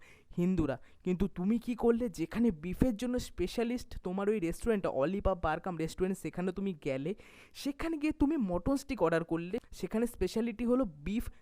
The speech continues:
স্টিক, ঠিক আছে? সেই লোকটা ভুল করে তোমাকে মটন স্টিকের জায়গায় বিফ স্টিক অর্ডার দিল এবং তুমি সম্পূর্ণ খেয়ে ফেললে। তারপর তুমি বলছো, যখন আরেকটা প্লেট এলো তখন আমরা বুঝতে পারলাম। তাহলে তুমি কি ধরনের গাধা?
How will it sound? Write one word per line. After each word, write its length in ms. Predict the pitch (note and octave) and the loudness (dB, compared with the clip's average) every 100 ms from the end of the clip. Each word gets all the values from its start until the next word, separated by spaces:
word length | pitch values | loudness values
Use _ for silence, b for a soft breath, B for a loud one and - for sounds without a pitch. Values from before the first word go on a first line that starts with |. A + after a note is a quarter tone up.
| b - | b -18
স্টিক, 320 | - A3 G3+ - - | -6 -4 -4 -8 -6
ঠিক 120 | C4+ | -2
আছে? 220 | C4+ E3+ | -2 -2
সেই 220 | - A#3 | -4 -2
লোকটা 400 | G3+ G#3 - A#3 | 2 0 2 2
ভুল 300 | F3 G#3 G#3+ | 6 6 4
করে 220 | - A3 | 6 4
তোমাকে 380 | G3+ F#3 F#3 A#3 - b b - | 6 2 -2 -8 -10 b b -2
মটন 240 | E3+ B3+ | 4 4
স্টিকের 340 | - A3 G#3+ E3+ | 4 0 0 0
জায়গায় 280 | F3+ F#3 | -2 -2
বিফ 260 | E3 D#3+ A3+ | -2 -2 -2
স্টিক 260 | - A#3 G3 | -2 -2 0
অর্ডার 160 | F#3 | 2
দিল 140 | F3 F#3+ | 2 2
এবং 180 | A3 | 2
তুমি 220 | A#3+ B3+ C4 | 2 2 2
সম্পূর্ণ 480 | B3+ A#3+ C#4+ C#4+ D4+ - | 0 -2 -2 0 -2 -4
খেয়ে 300 | - C4+ C#4+ | -2 0 2
ফেললে। 440 | G#3 E3+ E3 G3+ | 0 -2 -2 -4
তারপর 360 | A#3 F3 G3 C4 | -2 -4 0 -2
তুমি 280 | - C#4 C4 | 0 -2 0
বলছো, 460 | F#3+ G3 - D4 B B B B | 4 4 4 -4 B B B B
যখন 280 | - F3+ A3+ - | -4 0 -2 -2
আরেকটা 280 | F3 F#3+ C4+ | -8 -4 -4
প্লেট 260 | A#3+ A#3+ A#3 | 0 2 2
এলো 160 | C#4+ | 0
তখন 280 | C#4 A3 C#4 | -2 -2 0
আমরা 200 | D4+ D4 | 4 4
বুঝতে 320 | C4 A#3+ A#3 | 4 2 4
পারলাম। 380 | G#3+ F3+ C#3+ C#3 | 4 4 0 -4
তাহলে 220 | G3 A3+ | -2 -2
তুমি 180 | B3 B3+ | 0 -2
কি 280 | - A3 B3 | -4 -2 0
ধরনের 320 | B3 C4+ C#4 | 2 2 2
গাধা? 360 | G3+ G3+ A#3 | 0 -2 -2